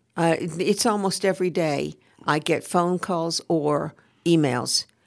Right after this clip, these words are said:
telling me of an incident, many of them in that same facility, and several from two other ones, all within our neighborhood.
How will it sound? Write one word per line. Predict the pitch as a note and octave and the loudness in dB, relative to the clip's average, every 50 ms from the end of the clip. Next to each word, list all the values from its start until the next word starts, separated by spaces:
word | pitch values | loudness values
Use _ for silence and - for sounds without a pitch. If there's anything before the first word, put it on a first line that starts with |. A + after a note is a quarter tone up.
| _ _ _ _ _ _ _ - | _ _ _ _ _ _ _ 0
telling | - F3 D#3 D#3 D#3+ D#3+ | 2 4 4 4 2 0
me | D#3+ D#3+ D#3 | 0 0 0
of | D3+ D3 E3 | 0 0 0
an | D#3+ D#3 | 0 0
incident, | D#3 D#3+ E3 E3+ - - E3 E3 D#3+ D#3+ D#3+ - - _ - - - | 2 0 2 2 2 2 4 4 4 2 2 -2 -8 _ -16 -8 -2
many | F3 E3+ E3+ F3 F3+ G3+ A3+ C4+ C4 A3 | 0 0 2 2 2 2 2 2 2 2
of | G3 F#3+ - | 2 2 2
them | F#3+ E3+ F3 | 0 2 2
in | E3+ E3 E3 | 2 2 2
that | E3 D#3 - - - | 2 0 0 -2 -2
same | - G3 F#3+ F#3 F#3 F3 | -2 0 2 0 0 0
facility, | - D3+ - - - B3 B3 A3+ F3 D3+ C#3+ D3+ E3 E3 G#3 - _ _ _ _ _ _ _ _ _ _ - | -2 -2 0 0 2 2 2 2 2 0 0 0 0 -2 -4 -6 _ _ _ _ _ _ _ _ _ _ -2
and | E3 E3 D#3+ E3 E3+ | 0 2 2 4 4
several | - - G#3 F3+ F3+ F3 - F#3+ F3+ F3 F3 F3+ F3 - _ _ _ _ _ _ _ _ - | 2 4 4 2 2 2 0 0 0 0 0 -2 -6 -10 _ _ _ _ _ _ _ _ -14
from | - - - F3+ D#3+ D3+ D3+ | -12 -8 -6 -4 -4 -4 -4
two | - - - A#3 G#3 | -4 -4 -4 -2 0
other | - G3 F#3+ E3+ F#3+ | 2 2 4 4 2
ones, | F3 E3+ D#3+ D#3+ D#3 - | 2 2 0 0 -2 -2
all | - - F#3 F#3 F#3 | -2 0 0 0 2
within | E3+ F3 E3 F3 E3 D3+ D3 | 0 0 0 0 0 -2 0
our | D3 C#3+ C#3 | -2 -2 -4
neighborhood. | C#3 D3 - - - C#3+ C#3+ C3 - - | -4 -6 -6 -6 -8 -10 -8 -10 -10 -12